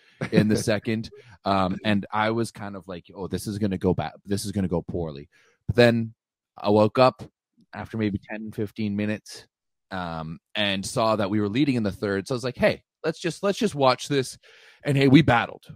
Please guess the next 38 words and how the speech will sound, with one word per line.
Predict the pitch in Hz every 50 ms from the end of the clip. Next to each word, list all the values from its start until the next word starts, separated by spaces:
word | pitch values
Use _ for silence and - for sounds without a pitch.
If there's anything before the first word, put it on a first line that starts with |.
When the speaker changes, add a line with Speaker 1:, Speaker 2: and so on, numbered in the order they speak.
| - -
Speaker 1:
We | 123 135
battled. | 127 131 107 104 92 87 87 90 -
It | 123 117 -
was, | - 123 113 117 117 113 113 113 113 110 110 104 95 - - -
<sighs> | - - - - - - - _ - - _ - _ _ _ _ _ _ _ _ _ _ _ _ _ _ _ _ _ _ _ _ _ _ _ _ _ _ _ _ _ _ _ _
I | - 123
was | 127 -
talking | - 139 123 127 135 - 139 123
with, | 123 117 -
uh, | 120 104
Matt | 98 98 95 -
Kruger, | - - 117 104 98 92 95 90 85
the, | 87 92
one | 82 95 95 90
of | 80
the | 85
assistant | 80 - 85 80 - 78
coaches | - 82 82 - 80
for, | - - 90 85 82 82 - - _
for | - 92 90
the | 82 82
team | - - 95 87 85
afterwards, | 80 80 80 76 - - 80 78 78 73 -
and | 82 80
he | 87
was | 85 82
just | - 90 85 -
like, | 80 -
"I | - 95
don't | 90 87 85
think | - 85 -
I'm | 85 85
gonna | 82 76
be | 78 82
able | 78 _ 78
to | -
sleep | - 90 78 -
tonight." | - 78 76 76 76 -